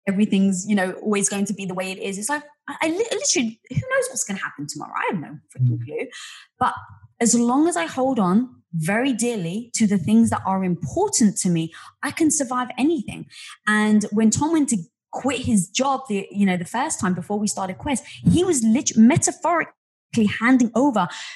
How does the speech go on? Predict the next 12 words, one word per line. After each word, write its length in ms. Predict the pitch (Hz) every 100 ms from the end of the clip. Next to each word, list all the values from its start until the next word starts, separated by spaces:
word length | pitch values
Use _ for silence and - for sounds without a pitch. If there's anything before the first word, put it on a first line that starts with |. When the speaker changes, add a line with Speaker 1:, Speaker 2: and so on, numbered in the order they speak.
| -
Speaker 1:
two 220 | - 294 320
million 260 | 285 262
dollars 300 | 240 247 233
worth 260 | 208 208 214
of 220 | 202 - _
stocks 560 | - - - 262 - -
and 100 | 202
shares 360 | - 254 233
that 60 | -
he 260 | - 220 208
had 140 | 202 -
earned. 300 | 285 254 135